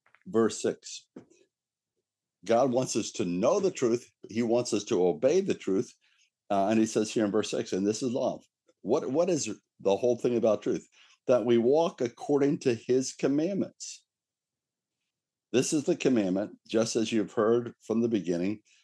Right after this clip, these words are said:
that you should walk in it." So John is saying truth translated in everyday life means that we're gonna keep the commandments. But what is the primary commandment that John keeps hammering home?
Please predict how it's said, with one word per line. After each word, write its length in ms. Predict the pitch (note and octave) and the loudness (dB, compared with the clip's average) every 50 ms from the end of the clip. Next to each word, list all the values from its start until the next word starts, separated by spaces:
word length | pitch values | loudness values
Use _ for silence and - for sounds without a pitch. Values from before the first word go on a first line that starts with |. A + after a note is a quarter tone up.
| _ _ _ | _ _ _
that 120 | G2 G2+ - | -4 -2 -2
you 100 | G#2+ - | -4 -4
should 200 | - - G2 F2 | -4 -4 -4 -4
walk 340 | F2+ F#2 A2 A2 G#2+ - - _ | -2 -2 -2 -2 -2 -6 -8 _
in 140 | G#2+ G#2 F2+ | -4 -4 -4
it." 180 | C2+ - - _ _ _ _ _ _ _ _ _ _ _ _ _ _ _ _ _ _ _ _ - _ _ _ _ _ _ _ _ _ _ _ _ _ _ _ _ | -4 -6 -10 _ _ _ _ _ _ _ _ _ _ _ _ _ _ _ _ _ _ _ _ -20 _ _ _ _ _ _ _ _ _ _ _ _ _ _ _ _
So 160 | - - G#2+ | -2 0 0
John 320 | F#2+ G2+ A#2+ C3+ D3 E3 E3+ | 2 4 2 2 4 4 2
is 100 | D#3+ E3 | 0 2
saying 360 | - C#3 A#2+ A2 G2+ F#2 - _ _ _ _ | 0 0 0 0 -2 -4 -8 _ _ _ _
truth 680 | - - - - - F#3 F#3+ D#3 A2 G2 G#2 - - - - - _ _ _ _ _ _ _ _ _ _ _ _ _ _ _ _ _ _ - | -14 -12 -10 0 2 2 4 4 2 2 0 -4 -8 -16 -20 -20 _ _ _ _ _ _ _ _ _ _ _ _ _ _ _ _ _ _ -12
translated 920 | - - - C#3 D3 F3 G3+ G3+ G3 - A2+ G#2 G2 G2 G2 G#2+ A2 - | -12 -6 -4 -2 0 2 0 0 0 0 2 2 2 2 2 0 -2 -2
in 140 | G#2 A2 G#2+ | -2 0 2
everyday 400 | A2 A#2 D3 E3+ E3 D#3+ D3+ D3 | 2 2 2 2 2 2 2 2
life 380 | C3+ A2 G#2 G2 G2+ G#2 - G#2+ | 4 2 2 0 -2 -4 -4 -2
means 580 | G#2+ G#2 G2 F#2+ F#2+ G#2+ A2+ A2+ - - - _ _ _ _ _ _ _ _ _ _ _ _ - | 0 0 2 0 0 0 -2 -4 -8 -12 -16 _ _ _ _ _ _ _ _ _ _ _ _ 0
that 140 | A2+ A2 | 0 2
we're 120 | A#2+ B2+ A#2+ | 2 0 0
gonna 180 | C3+ C3 A#2+ | 0 0 -2
keep 380 | A#2 - - - C#3 C3 B2 - | -2 -6 -6 -4 -4 -4 -4 -4
the 80 | C3 A#2+ | -8 -10
commandments. 840 | - - B2 G#2+ A2+ A2 G#2+ G2 F2+ D#2 - _ - - - - _ _ _ _ _ - _ _ _ _ _ | -8 -8 -6 -2 -2 -2 -2 -2 -4 -6 -8 _ -12 -12 -12 -14 _ _ _ _ _ -20 _ _ _ _ _
But 200 | - B2 A#2 A2 | -2 -2 0 0
what 220 | A#2+ A#2 D3+ F3+ G3+ | 0 0 0 2 2
is 160 | G3 G3 - | 0 -2 -2
the 100 | - C3 | -4 -6
primary 640 | A2 - - - C3+ C3 C#3 C#3 C3+ C3+ C3+ B2+ A#2 | -8 -8 -6 -4 -2 -2 0 0 0 0 -2 -2 -4
commandment 560 | - - A#2 G#2+ A2+ A2 A2+ A2+ A2+ - - | -4 -4 -2 0 0 0 2 0 0 -2 -4
that 180 | G#2 G2 - | -6 -6 -4
John 400 | - - A2+ A#2 A#2+ A#2 A#2+ A2 | -2 -2 0 0 0 0 -2 -2
keeps 400 | F#2 - - - B2+ A#2+ A#2 - - | -4 -6 -8 -6 -6 -6 -6 -6 -12
hammering 480 | - - C3 B2 B2 A2+ G2+ F#2+ F2+ - - | -10 -6 -4 -4 -2 -2 -4 -4 -6 -4 -4
home? 300 | F#3 E3+ F2+ C#2+ C2+ | -2 -2 -2 -4 -8